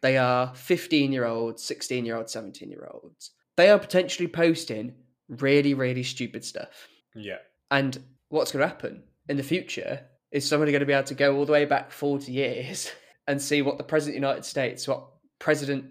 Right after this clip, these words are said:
Speaker 1: ninety-five
Speaker 2: <laughs>
Speaker 1: wrote back in, back in twenty,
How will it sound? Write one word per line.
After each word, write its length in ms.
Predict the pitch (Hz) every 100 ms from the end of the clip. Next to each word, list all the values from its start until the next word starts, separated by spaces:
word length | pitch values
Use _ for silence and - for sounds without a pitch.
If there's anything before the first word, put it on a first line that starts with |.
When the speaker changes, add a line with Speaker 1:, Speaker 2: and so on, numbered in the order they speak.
| - _ -
Speaker 1:
ninety-five 1400 | 143 139 156 147 139 - 139 131 - 131 143 147 - - _ _
Speaker 2:
<laughs> 80 | - - 285 571 - - - - _ _ _ -
Speaker 1:
wrote 420 | 143 156 139 110
back 260 | 147 139 151
in, 340 | 143 139 131
back 240 | - 139 143
in 220 | 143 143
twenty, 420 | 147 147 143 139